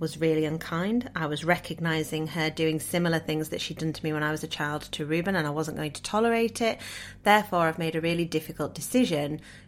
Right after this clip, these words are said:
to say she's no longer gonna be in our lives. And I, I, I've not enjoyed making that decision,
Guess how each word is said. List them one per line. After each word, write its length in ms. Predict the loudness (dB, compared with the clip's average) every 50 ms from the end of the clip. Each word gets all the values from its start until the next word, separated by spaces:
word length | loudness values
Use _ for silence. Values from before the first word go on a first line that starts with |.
| -10 -2
to 180 | 0 2 2
say 360 | 2 4 6 6 6 6 4
she's 280 | 0 0 0 0 0 0
no 160 | 0 0 0
longer 240 | 0 0 0 -2 -2
gonna 140 | -2 -2 -2
be 160 | -2 -2 -2
in 80 | -2 -2
our 160 | -2 0 2
lives. 560 | 4 4 4 4 2 -2 -6 -6 -8 -10 -6 -2
And 200 | 0 2 2 2
I, 80 | 2 2 4
I, 120 | 2 2 2
I've 120 | 2 2 2
not 320 | 4 4 4 2 0 -2
enjoyed 460 | -2 0 2 4 6 6 6 4 4
making 320 | 2 -2 -2 -2 -6 -6 -6
that 160 | -6 -6 -6
decision, 560 | -8 -8 -6 -6 -2 0 2 2 2 2 -2